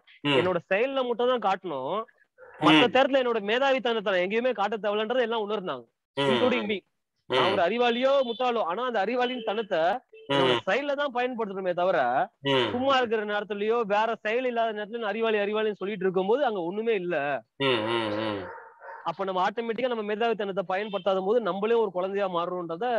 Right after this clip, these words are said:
Speaker 2: உணர முடியுது.
Speaker 1: கண்டிப்பா.
Speaker 2: And, அதான் சார், இது எப்படி சொல்றதுன்னா, இது எவ்வளோ மீட்டிங், எவ்வளோ விஷயத்த நான் சின்ன வயசுல இருந்து தேடிட்டு இருந்திருக்கேன்.
Speaker 1: ம்.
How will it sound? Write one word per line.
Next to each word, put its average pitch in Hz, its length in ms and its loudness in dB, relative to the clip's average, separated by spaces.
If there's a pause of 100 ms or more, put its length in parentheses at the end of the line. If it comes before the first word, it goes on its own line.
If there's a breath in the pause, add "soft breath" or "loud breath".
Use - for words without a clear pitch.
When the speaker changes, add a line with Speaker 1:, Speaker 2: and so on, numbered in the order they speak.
(260)
Speaker 2:
உணர 165 280 -2
முடியுது. 170 360 -2 (300)
Speaker 1:
கண்டிப்பா. 107 320 -2
Speaker 2:
And, 165 180 -2 (600)
அதான் 214 280 -2
சார், 165 220 -4 (220)
இது 175 120 -2
எப்படி 196 160 -2
சொல்றதுன்னா, 202 440 0
இது 175 180 4 (360)
எவ்வளோ 208 240 2 (420)
மீட்டிங், 220 340 -6 (100)
எவ்வளோ 214 300 4
விஷயத்த 220 260 -4
நான் 196 100 -2
சின்ன 214 180 0
வயசுல 214 120 0
இருந்து 214 180 0
தேடிட்டு 208 220 4
இருந்திருக்கேன். 156 480 0 (200)
Speaker 1:
ம். 143 280 6